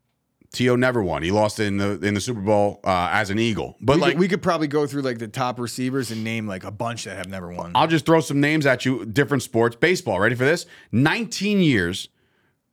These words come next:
Speaker 1: for one team. Ernie Banks never won shit. Never went to the playoffs in nineteen years with the Cubs.
Speaker 2: So Mike Trout? <laughs>
Speaker 1: So Mike Trout, yeah, basically. Uh, I say Don Mattingly.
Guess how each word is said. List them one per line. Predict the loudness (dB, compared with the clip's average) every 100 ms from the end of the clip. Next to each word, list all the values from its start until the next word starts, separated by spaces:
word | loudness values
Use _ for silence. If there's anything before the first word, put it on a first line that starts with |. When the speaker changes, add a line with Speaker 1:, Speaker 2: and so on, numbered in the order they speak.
| _ _ _
Speaker 1:
for | -4 0
one | 2 2
team. | -2 -6 -8 -12 _ _ _ _
Ernie | 4 4
Banks | 2 0 -2 -4 -10 -12 -16 _ _ _ -2
never | 0 2
won | 2 2
shit. | 0 -4 -4 -2
Never | 0
went | 0 -2
to |
the | -4
playoffs | -4 0 0 0 -4
in | -6 -2
nineteen | -2 -2 -4 -10 -10 -2 0 0 0
years | 0 0 -2
with | -6
the | -8
Cubs. | -6 -8 -6
Speaker 2:
So | -6
Mike | -6 -6
Trout? | -6 -6 -6 -8 -12
<laughs> | -8
Speaker 1:
So | -2
Mike | 0 0
Trout, | -2 -4 -2
yeah, | -2
basically. | -2 -2 -6 -14 -16 -20 0
Uh, | 2 4 2 0
I | -2
say | 0 -2
Don | 0 0 0
Mattingly. | -2 -2 -6